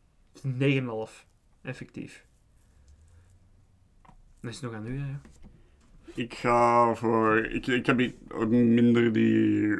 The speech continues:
Speaker 2: feeling met al van eindelijk nog eens nog een Marvel film, dat voel leeft bij mij nu helemaal gewoon minder.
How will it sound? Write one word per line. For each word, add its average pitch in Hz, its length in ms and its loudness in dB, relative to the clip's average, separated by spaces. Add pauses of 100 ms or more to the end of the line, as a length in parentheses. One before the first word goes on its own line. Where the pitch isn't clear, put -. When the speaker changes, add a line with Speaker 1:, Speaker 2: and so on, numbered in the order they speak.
Speaker 2:
feeling 107 580 0
met 104 200 -6
al 101 120 -6
van 101 240 -6
eindelijk 104 280 -2
nog 104 100 -2
eens 104 100 -6
nog 107 140 -2
een 101 140 -2
Marvel 101 320 -4
film, 101 300 -2
dat 98 200 -6
voel 104 260 -2
leeft 104 220 -4
bij 104 100 -8
mij 104 220 -6
nu 101 120 -4
helemaal 101 340 -4
gewoon 101 320 -8
minder. 104 380 -4